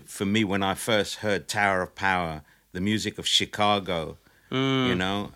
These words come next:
Speaker 1: those, all those albums that came out by Chicago, the, one of my favorite horn sections.
Speaker 2: Incredible.
Speaker 1: You know, then Earth, Wind and Fire and
Speaker 2: Yeah.
Speaker 1: bands like that, and, and, and, and Kool and the Gang, you know,
Speaker 2: Mm, yeah.
Speaker 1: nineteen seventy-five at the Rainbow, you know, it's like the horn section was just,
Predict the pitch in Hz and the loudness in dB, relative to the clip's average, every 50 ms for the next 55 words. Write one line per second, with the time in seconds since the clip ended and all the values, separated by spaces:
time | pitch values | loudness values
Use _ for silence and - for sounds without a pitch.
0 | _ - - - - 104 101 98 98 92 - - - 107 107 104 98 104 104 98 | _ -18 -18 -8 -4 -2 -2 -2 -2 -4 -8 -6 -4 -2 -2 0 0 0 0 0
1 | 92 107 101 98 92 92 92 90 90 - - - 90 80 - - 101 95 95 98 | 0 0 0 0 0 -2 -4 -6 -6 -8 -6 -8 -8 -8 -6 -6 -4 -2 -2 -2
2 | 95 82 85 92 90 - - 92 - 98 95 90 92 90 85 71 76 73 - - | -4 -4 -4 -6 -6 -6 -8 -6 -2 -2 -2 -2 -2 -6 -6 -6 -12 -14 -16 -12
3 | - 101 101 95 92 92 85 - - 104 92 90 87 82 95 95 90 - - 90 | -6 -4 -2 -2 0 -2 -2 0 0 2 2 2 -2 -2 -2 -4 -4 -2 -4 -4
4 | 82 92 98 104 - 80 - - - 139 110 101 117 101 90 90 87 - - - | -4 -2 -6 -6 -6 -6 -8 -6 -6 -6 -6 -6 -10 -14 -14 -14 -16 -18 -10 -4
5 | 110 107 101 101 101 87 107 110 107 107 107 107 101 - 107 104 98 98 95 90 | -2 0 0 0 0 2 2 4 4 4 2 2 0 0 -2 -2 0 0 -2 -4
6 | - - - 98 98 98 98 98 95 92 90 90 87 90 92 95 95 98 95 85 | -4 -2 0 2 4 4 4 4 2 2 0 0 0 0 0 0 0 0 -2 -4
7 | - 98 90 90 87 80 87 90 90 87 - - 92 92 95 95 90 - - - | -2 -2 -2 -2 -2 -2 -4 -2 -2 -4 -4 -8 -8 -6 -6 -6 -8 -8 -10 -8
8 | 87 90 87 - - - - 90 90 92 90 87 - - _ _ _ _ - - | -6 -6 -6 -8 -12 -12 -10 -8 -8 -8 -10 -12 -16 -20 _ _ _ _ -18 -16
9 | 76 78 - - 87 80 76 - 87 90 82 - - 139 131 117 110 101 98 98 | -16 -16 -16 -16 -16 -16 -12 -12 -10 -10 -8 0 2 2 4 4 4 2 0 -2
10 | 87 95 113 113 107 101 95 87 90 92 92 90 92 95 95 - - - 92 98 | 2 2 4 4 4 2 0 -2 -4 -2 -2 -2 -2 -2 -2 -4 -6 -8 -4 -2
11 | 101 101 101 92 - 98 98 92 - - 98 98 95 85 - - - 104 104 104 | 0 0 0 -2 -4 -8 -6 -4 -4 -4 -4 -4 -6 -8 -8 -6 -4 0 0 0
12 | 98 87 90 82 - 85 87 98 98 101 101 98 95 92 92 90 90 90 90 95 | 0 0 -4 -6 -6 -4 -2 0 0 0 0 0 0 -2 -2 -2 -2 -4 -6 -6
13 | 98 101 95 - 92 73 - - - - - 120 123 131 113 - 104 92 98 - | -6 -6 -6 -8 -10 -12 -12 -14 -14 -10 -8 -6 -6 -4 -4 -6 -8 -8 -10 -12
14 | - 92 92 87 - - - - - | -14 -14 -14 -16 -18 -18 -16 -16 -14